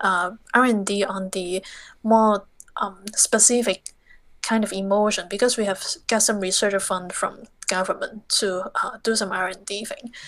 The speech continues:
which is, yeah, that it will have some e-, emotional detection. Uh, yeah, that, that's, that's what I can <laughs> disclose at this moment because we have something that's,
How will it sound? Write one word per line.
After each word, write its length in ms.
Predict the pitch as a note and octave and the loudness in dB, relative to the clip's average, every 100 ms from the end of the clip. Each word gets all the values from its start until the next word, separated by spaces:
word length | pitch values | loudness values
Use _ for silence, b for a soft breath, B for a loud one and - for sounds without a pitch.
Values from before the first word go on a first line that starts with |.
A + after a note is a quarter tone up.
| B B B | B B B
which 220 | A3 G#3+ | -6 -2
is, 560 | A3+ A3 - - - - _ _ _ | 2 2 2 2 -2 -6 _ _ _
yeah, 120 | - G3 | -6 0
that 160 | B3+ B3+ | 0 2
it 80 | D#4 | 2
will 180 | F4 | 2
have 180 | D4 C#4 | 2 0
some 160 | - A3+ | 0 -2
e-, 220 | G#3 G3 - | -6 -10 -8
emotional 760 | G#3 G#3+ G#3+ - G3+ F#3+ G3 _ - G3+ | -2 0 0 -2 -4 -6 -10 _ -6 -4
detection. 680 | D3+ F3+ G3+ G3 - - A3+ - _ _ _ _ _ _ _ _ - | -4 -6 -6 -6 -8 -10 -18 -20 _ _ _ _ _ _ _ _ -2
Uh, 420 | G#3+ G3 F#3 F#3 - _ _ _ | 2 2 0 -6 -12 _ _ _
yeah, 160 | A#3+ G3+ | -12 -8
that, 160 | F#3+ A3 | -4 -2
that's, 200 | A3 - | 0 0
that's 260 | G#3+ G#3 | 0 -2
what 160 | G#3 G3 | -4 -4
I 100 | F#3 | -6
can 220 | - A3 - B | -8 -8 -8 B
<laughs> 260 | B B - | B B -2
disclose 560 | G3+ - - A#3+ A#3 - | 2 2 2 4 4 2
at 140 | A#3 | 0
this 200 | B3 - | 0 0
moment 240 | G#3 G3 | -2 -6
because 240 | G3+ G#3+ G#3+ | -4 -2 -2
we 60 | |
have 100 | G3 | -2
something 340 | F#3+ G3+ G3+ F#3 F3 _ _ | -2 -4 -6 -8 -14 _ _
that's, 520 | - F#3+ - - - | -10 -8 -6 -8 -10